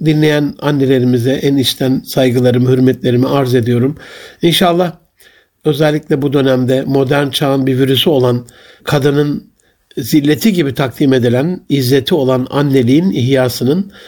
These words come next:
bu topraklarda yeniden neşrünema bulmasını Rabbimden niyaz ediyorum.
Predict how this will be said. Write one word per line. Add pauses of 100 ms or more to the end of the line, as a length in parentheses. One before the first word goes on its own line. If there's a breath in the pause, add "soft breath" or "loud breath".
(180 loud breath)
bu
topraklarda
yeniden
neşrünema
bulmasını
Rabbimden
niyaz
ediyorum.